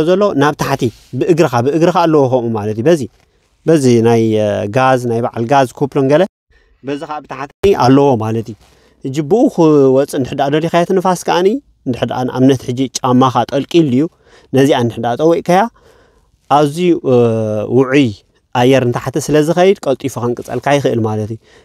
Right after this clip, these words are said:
እዚኣ ከዓ ፍሮንት ትብል ዘላ ከዓ ልክዕ ከምቲ ዝበልኩኹም፣ እ፣ ናይዚ ቅድሚት ዘሎ ናይዚ፣ ናይዚ ፌንስታ ወይ ከዓ ናይዚ ፌንስታ ሻይበ ናይዚ ግላስ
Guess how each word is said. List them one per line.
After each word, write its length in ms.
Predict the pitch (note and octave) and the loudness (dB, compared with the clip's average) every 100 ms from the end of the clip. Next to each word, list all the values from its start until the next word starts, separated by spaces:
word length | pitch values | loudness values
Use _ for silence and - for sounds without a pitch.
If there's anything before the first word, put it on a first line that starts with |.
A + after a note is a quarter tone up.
| _ C#3 | _ 0
እዚኣ 180 | F3+ G#3+ | 2 2
ከዓ 180 | G3+ F3 | 2 -2
ፍሮንት 400 | - F3 G3 E3+ | -2 0 2 0
ትብል 240 | B2+ C#3+ C#3 | -2 -2 0
ዘላ 200 | F3 F#3 | 0 0
ከዓ 140 | E3+ D#3+ | 0 0
ልክዕ 240 | F3+ F3+ | 0 -2
ከምቲ 260 | C#3+ C3+ C3+ | -2 -2 -4
ዝበልኩኹም፣ 520 | C3+ E3 F3+ G3 A#3 B3 _ _ _ _ _ | 0 0 2 2 0 -2 _ _ _ _ _
እ፣ 100 | A#2+ A2+ G#2+ G#2+ | -6 -4 -2 -2
ናይዚ 260 | A#2+ C#3 E3 | 0 0 0
ቅድሚት 280 | E3+ D3+ C3 | 0 0 0
ዘሎ 200 | B2+ A#2 | -2 -2
ናይዚ፣ 260 | A2+ A#2+ A2+ G#2 - _ _ _ A#2+ | 0 0 -2 -6 -12 _ _ _ -6
ናይዚ 240 | A#2+ A2+ A#2 A2+ G#2+ G2 F#2 F2 - - _ _ _ _ | -4 -2 -2 -2 -2 -4 -6 -10 -18 -20 _ _ _ _
ፌንስታ 400 | - B2+ C3+ - F3+ F3+ _ | -4 0 0 0 -2 -2 _
ወይ 140 | - B2+ | -6 -4
ከዓ 140 | A2+ | -4
ናይዚ 240 | A#2 A2+ G#2+ | -2 -2 -4
ፌንስታ 300 | A#2 B2+ B2+ A#2+ | -4 -4 -2 -2
ሻይበ 300 | - A#2+ C3 | 0 0 2
ናይዚ 260 | B2+ B2 A#2 A2+ | 0 0 -2 0
ግላስ 300 | C3+ E3 | 2 0